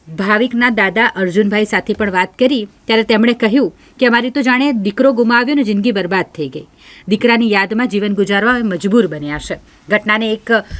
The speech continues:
મહિનો થઈ ગયો છે, છતાં કોઈ જ સહાય તેમને નથી મળી, ના કોઈ અધિકારી મળવા આવ્યો છે.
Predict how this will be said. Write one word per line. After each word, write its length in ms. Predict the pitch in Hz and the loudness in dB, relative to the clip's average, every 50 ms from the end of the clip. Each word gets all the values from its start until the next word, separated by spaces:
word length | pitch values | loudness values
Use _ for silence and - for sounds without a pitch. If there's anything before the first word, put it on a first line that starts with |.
| - - 202 | -8 0 2
મહિનો 320 | 202 226 240 262 320 339 | 4 6 6 6 6 6
થઈ 220 | - 277 277 269 | 4 2 0 2
ગયો 200 | 233 262 262 269 | 2 2 2 2
છે, 120 | 262 285 277 269 | 2 0 0 -2
છતાં 200 | 247 233 254 240 | -2 0 0 -2
કોઈ 240 | 226 - 277 302 320 | 0 2 2 2 2
જ 100 | 254 277 | 2 0
સહાય 360 | - - 226 160 170 208 220 | -4 -4 -6 -2 -2 -2 -2
તેમને 280 | 226 - 214 208 208 208 | -2 -2 -4 -4 -4 -4
નથી 280 | 190 190 185 - 220 208 | -6 -6 -4 -4 -2 -2
મળી, 220 | 208 208 240 277 | 0 0 0 2
ના 140 | 247 208 196 | 2 0 0
કોઈ 180 | - 226 208 | 0 0 -2
અધિકારી 420 | 185 165 - 190 - 202 208 247 294 | -2 -2 -6 -4 -2 0 2 4 4
મળવા 260 | 262 220 180 175 170 | 4 2 0 -2 -4
આવ્યો 280 | 156 147 - - 151 151 | -6 -6 -8 -10 -12 -10
છે. 240 | - - 208 - | -8 -8 -8 -8